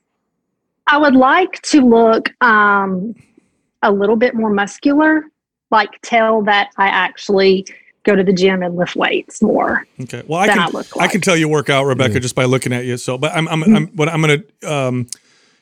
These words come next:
Speaker 2: decipher what you're saying is kinda look more sculpted. Um,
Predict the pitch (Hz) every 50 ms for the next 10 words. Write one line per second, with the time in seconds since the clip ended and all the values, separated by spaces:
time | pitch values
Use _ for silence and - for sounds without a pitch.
0 | _ _ 165 156 - - 180 190 196 190 - 175 165 156 165 160 147 143 - -
1 | 143 139 139 139 135 131 113 - - _ - 147 139 131 131 143 131 - 143 131
2 | 120 - - - 131 127 120 - - 160 175 190 214 - _ _ _ _ _ _
3 | _ _ _ _ 143 135 135 127 127 139